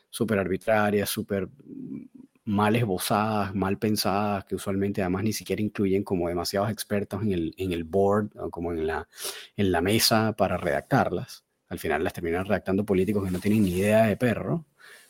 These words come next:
Pero bueno, buscan un pool de expertos, tres, cuatro pendejos de la universidad de whatever,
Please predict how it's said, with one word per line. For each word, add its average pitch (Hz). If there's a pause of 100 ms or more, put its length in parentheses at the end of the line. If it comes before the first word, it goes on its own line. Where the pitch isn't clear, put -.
(260)
Pero 101
bueno, 92
buscan 117
un 131
pool 135
de 127
expertos, 170
tres, 165
cuatro 135
pendejos 117
de 107
la 98
universidad 98
de 113
whatever, 165